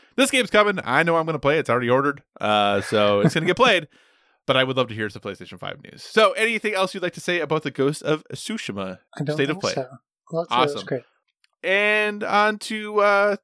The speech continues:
Speaker 1: your third topic, sir.
Speaker 2: Well, speaking of games, for holding them to what they are and not what your expectations of them, uh,
Speaker 1: <laughs>
Speaker 2: sh-, uh, should have been. Um, it looks like, uh, good old BioWare, uh, they can't just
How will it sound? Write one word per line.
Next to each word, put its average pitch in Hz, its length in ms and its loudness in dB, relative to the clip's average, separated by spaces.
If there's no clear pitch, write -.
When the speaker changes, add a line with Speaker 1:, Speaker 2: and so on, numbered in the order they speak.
Speaker 1:
your 247 180 2
third 262 260 0
topic, 269 300 0
sir. 95 260 -8
Speaker 2:
Well, 170 160 4
speaking 202 400 2
of 196 140 2
games, 175 340 2
for 139 640 2
holding 160 280 4
them 151 180 4
to 151 120 2
what 147 160 4
they 147 160 6
are 143 140 6
and 135 100 2
not 135 220 0
what 147 140 2
your 139 120 2
expectations 139 720 2
of 127 160 4
them, 123 220 2
uh, 131 300 4
Speaker 1:
<laughs> 214 40 0
Speaker 2:
sh-, - 140 -2
uh, 131 420 -2
should 135 240 -6
have 131 120 -2
been. 139 220 2
Um, 143 260 4
it 143 60 2
looks 180 240 2
like, 185 300 4
uh, 165 220 8
good 165 180 4
old 180 160 6
BioWare, 160 720 4
uh, 139 40 -14
they 139 120 -4
can't 165 240 -2
just - 500 2